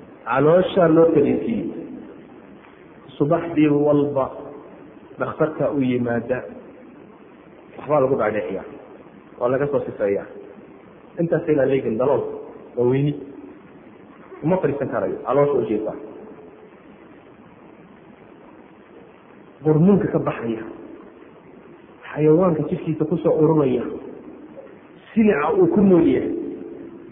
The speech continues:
Waan u tagnay isagoo sidaa ku sugan. Muxuu daawanayaa? Filimaan xun oo anshax xun buu daawanayaa. Caloosha u jeedaa. Iro, iro, iro, iro, film. Ajab.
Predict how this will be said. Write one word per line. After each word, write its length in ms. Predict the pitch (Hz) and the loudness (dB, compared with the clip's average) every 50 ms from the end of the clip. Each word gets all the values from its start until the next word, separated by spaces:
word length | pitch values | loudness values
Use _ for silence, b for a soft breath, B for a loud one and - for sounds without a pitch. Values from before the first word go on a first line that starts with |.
| - - - - - - - - - - - - | -20 -20 -20 -20 -20 -20 -20 -20 -20 -16 -8 -2
Waan 180 | 131 147 147 143 | -2 -2 0 0
u 60 | 170 | -2
tagnay 340 | - - 143 139 139 143 135 | 0 -2 -2 0 0 0 0
isagoo 360 | 143 - - 151 139 135 131 - | -2 0 0 0 2 0 0 0
sidaa 240 | 143 139 131 - | 0 -2 0 0
ku 80 | - 127 | -2 -6
sugan. 320 | - - 113 98 90 - - - - - - - - - - - - - 165 - - - - - - - - - - - - - - - - - - - - - - - - - | -4 -2 -2 -2 -2 -2 -4 -8 -10 -12 -14 -14 -16 -16 -18 -18 -18 -16 -18 -18 -18 -20 -20 -20 -20 -20 -20 -20 -20 -20 -20 -20 -20 -20 -20 -20 -20 -20 -20 -20 -20 -20 -20 -10
Muxuu 340 | - 127 123 - 170 185 175 | -6 -6 -2 0 2 2 4
daawanayaa? 640 | 156 147 151 165 180 185 175 170 165 170 170 165 170 170 - - - - - - - - - - - - - - - | 4 4 4 4 4 4 6 6 6 6 6 4 4 2 0 -2 -4 -6 -6 -8 -10 -12 -14 -14 -16 -18 -18 -18 -12
Filimaan 420 | - - 127 123 123 127 135 135 135 | -4 -2 -2 0 0 0 0 -2 -2
xun 260 | - - - 135 135 | -4 -6 -4 -2 -2
oo 240 | 131 131 135 123 - | 0 0 0 -2 -2
anshax 320 | 143 139 131 - - 123 - | -2 -4 -6 -4 -6 -8 -6
xun 160 | - 123 117 117 | -4 -6 -2 -2
buu 100 | 113 110 | -2 -2
daawanayaa. 400 | 107 101 107 104 98 95 95 - | 0 -2 -2 -2 -2 -4 -6 -4
Caloosha 320 | - 110 131 143 - - | -2 0 0 0 2 0
u 80 | - - | -2 -2
jeedaa. 300 | - - - - - - - - - - - - - - - - - - - - - - - - - - | -2 -2 -4 -4 -6 -8 -8 -12 -14 -14 -16 -16 -18 -20 -20 -20 -20 -20 -20 -20 -20 -20 -20 -20 -20 -12
Iro, 280 | - - 143 156 156 147 | -4 0 2 4 6 6
iro, 360 | 139 - 123 120 120 117 117 117 | 6 4 4 4 2 2 2 2
iro, 260 | 123 127 139 127 123 117 | 2 0 0 0 0 0
iro, 260 | 127 127 - 139 - - | 2 2 2 2 0 0
film. 260 | - 131 120 117 - - - - - - - - - - - - - - 185 - - - - - - - - - - - - - - - - - - - - - - - - - - - - - | -2 -2 -2 -4 -4 -6 -8 -10 -12 -14 -14 -14 -14 -16 -16 -16 -18 -18 -18 -18 -16 -16 -16 -16 -18 -18 -18 -20 -20 -18 -18 -18 -18 -18 -18 -18 -18 -18 -18 -18 -18 -18 -18 -18 -18 -18 -16 -14
Ajab. 260 | - - - - 104 | -14 -12 -10 -10 -12